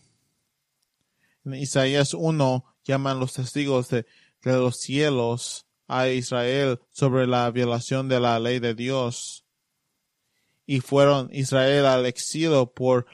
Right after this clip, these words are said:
la desobediencia de la ley. Pero no solamente esos profetas hacen eso, pero también dan sobre la gracia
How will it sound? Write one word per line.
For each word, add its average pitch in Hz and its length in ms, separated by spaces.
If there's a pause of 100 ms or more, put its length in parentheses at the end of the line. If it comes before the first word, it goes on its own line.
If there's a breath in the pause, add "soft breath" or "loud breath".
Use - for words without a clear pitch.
la 131 80
desobediencia 127 760
de 117 100
la 113 180
ley. 117 480 (680)
Pero 139 200
no 143 120
solamente 147 580 (480 loud breath)
esos 147 240
profetas 139 560
hacen 135 300
eso, 156 260
pero 127 160
también 127 420 (340 soft breath)
dan 139 520
sobre 135 260
la 131 160
gracia 127 840